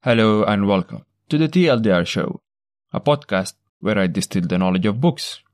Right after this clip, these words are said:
just for you. I'm your host Abdurrahman, and I'm very excited to have you with me. For today's episode, we continue our series on creativity. In the last book, we covered The War of Art by Steven Pressfield.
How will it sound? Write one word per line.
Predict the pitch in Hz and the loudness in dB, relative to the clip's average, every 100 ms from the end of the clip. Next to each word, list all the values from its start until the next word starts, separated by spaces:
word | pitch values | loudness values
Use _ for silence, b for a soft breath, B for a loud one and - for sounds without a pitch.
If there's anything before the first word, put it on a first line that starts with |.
| - | -10
just | - - | -8 -4
for | 101 | -2
you. | 101 92 64 - _ _ _ _ _ _ | 0 -2 -4 -12 _ _ _ _ _ _
I'm | 113 127 | 0 2
your | 131 | 2
host | 127 135 | 0 0
Abdurrahman, | 117 123 123 - 147 98 - _ - | 0 0 0 0 -2 -2 -6 _ -6
and | 165 | -2
I'm | 143 101 | 0 0
very | 98 104 92 | 0 0 -2
excited | - - 98 107 - | -4 -2 -2 -2 -2
to | 110 | -2
have | 139 | 0
you | 123 101 | 2 2
with | 92 | 2
me. | 85 67 - _ _ _ _ _ _ _ | -2 -4 -10 _ _ _ _ _ _ _
For | - 123 | -8 -4
today's | 151 202 185 | 0 0 0
episode, | 139 123 110 110 - _ _ _ | -2 -2 0 -2 -4 _ _ _
we | 139 | -8
continue | 135 170 175 220 202 | 0 0 2 2 4
our | 143 | 2
series | 131 156 151 | 0 -2 0
on | 123 110 | 0 0
creativity. | 110 101 95 107 95 - - _ _ _ _ _ _ _ | -2 0 0 -2 -2 -6 -16 _ _ _ _ _ _ _
In | 104 | -2
the | 95 | 0
last | 95 95 - | 0 -2 -2
book, | 180 - _ _ _ _ | -2 -2 _ _ _ _
we | - | -8
covered | 123 160 156 143 | -2 0 0 0
The | 135 | 2
War | 170 160 | 4 2
of | - | 0
Art | 151 135 - - | 0 0 -4 -8
by | - | -6
Steven | - 98 98 101 | -4 -4 -2 -2
Pressfield. | 117 143 - 92 - | -2 -4 -2 -4 -4